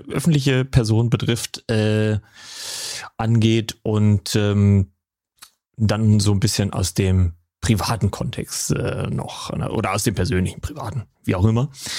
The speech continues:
Ähm, es muss schon, ja, locker, boah, jetzt muss ich selber überlegen, locker zwanzig Jahre her sein, vielleicht sogar noch länger,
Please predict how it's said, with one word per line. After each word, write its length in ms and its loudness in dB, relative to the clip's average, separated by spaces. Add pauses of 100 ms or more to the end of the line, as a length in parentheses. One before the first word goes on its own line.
(560)
Ähm, 580 -2
es 240 -6
muss 240 4
schon, 640 2 (280)
ja, 280 -2
locker, 680 0 (760)
boah, 360 -4
jetzt 200 -4
muss 100 4
ich 80 4
selber 220 2
überlegen, 320 2
locker 340 0
zwanzig 400 -2
Jahre 260 2
her 200 2
sein, 260 -4
vielleicht 260 -2
sogar 200 -2
noch 180 -2
länger, 400 0